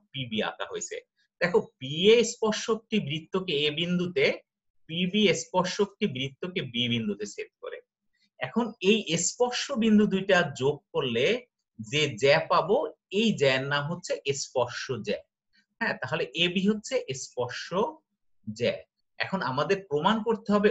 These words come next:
ওপি রেখাংশ, এই যে ওপি রেখাংশ স্পর্শ জ্যা এবি, এই স্পর্শ জ্যা এবি এর লম্ব সমদ্বিখণ্ডক, মানে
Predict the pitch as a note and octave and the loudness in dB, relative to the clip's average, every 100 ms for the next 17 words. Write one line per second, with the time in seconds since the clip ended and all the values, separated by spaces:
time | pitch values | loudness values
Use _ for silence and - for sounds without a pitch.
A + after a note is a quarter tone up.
0 | G3+ D3 F3+ F3+ B3 A#3 C#3+ - G2+ G#2+ | 0 -4 -4 -4 -2 0 0 -2 -4 -2
1 | - F#3+ - G3+ A3 G#3 A3+ C#3+ D3 - | -4 -8 -2 0 0 0 -2 -2 -4 -2
2 | G#3+ G#3 F#3+ G3 F#3+ F3+ - A3+ C4 - | 2 2 2 -2 -2 -2 0 0 0 -2
3 | E3 - - G#3 F#3+ - - B2+ A#2+ A2+ | -8 -6 0 2 2 -2 -2 -2 0 2
4 | D#3+ - E3+ D#3+ B2+ - _ _ _ _ | 2 -2 -2 -2 -2 -8 _ _ _ _
5 | _ _ D3 C#3+ _ _ - B2 - D3 | _ _ -10 -10 _ _ -12 -12 -6 0
6 | D3 - - F#3 - A3 F3+ G3+ A#3+ - | 0 0 2 2 2 0 4 4 4 0
7 | C#3+ D3 D#3 F#3 A3 C#3+ C3 D#3+ G#3 A3 | -2 -2 0 2 4 4 6 6 6 6
8 | B3+ - C#3+ C#3 B2 D3+ E3 A#2 G#2 F#2 | 4 2 -2 -2 -2 -4 -4 -4 -2 -4
9 | - _ _ _ B2 C#3 | -6 _ _ _ 0 0